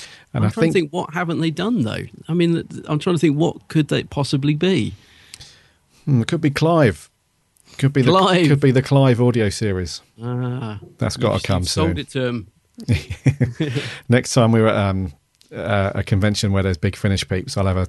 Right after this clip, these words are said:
Speaker 1: chat with Lisa Bowerman.
Speaker 2: Yeah.
Speaker 1: Just say, "Look, you, you're missing a trick here."
Speaker 2: <laughs>
Speaker 1: The Adventures of Clive, ha-, you know, hunting down the Ninth Doctor.
Speaker 2: We do love Clive.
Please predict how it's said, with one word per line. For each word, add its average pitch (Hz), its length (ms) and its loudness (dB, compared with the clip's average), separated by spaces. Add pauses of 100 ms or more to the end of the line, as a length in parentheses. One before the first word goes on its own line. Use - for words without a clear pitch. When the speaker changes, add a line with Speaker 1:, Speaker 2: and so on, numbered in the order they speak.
Speaker 1:
chat - 240 -2
with 92 120 -4
Lisa 95 320 -2
Bowerman. 92 420 -2 (560)
Speaker 2:
Yeah. 110 300 -6 (320)
Speaker 1:
Just - 240 -6
say, 95 180 0
"Look, 92 220 -4 (520)
you, 110 240 -4 (300)
you're 107 200 0
missing 101 320 2
a 95 60 0
trick - 300 -2
here." 85 160 -4 (600)
Speaker 2:
<laughs> 127 80 -4 (320)
Speaker 1:
The 104 100 -2
Adventures 117 420 2
of 101 140 -2
Clive, 95 540 -2 (360)
ha-, 110 160 -6 (520)
you 120 100 -4
know, 98 60 0
hunting 113 320 0
down 101 220 2
the 98 100 0
Ninth 101 280 -2
Doctor. - 380 -10 (680)
Speaker 2:
We 113 120 -2
do 107 180 -4
love 98 240 -8
Clive. 98 340 -12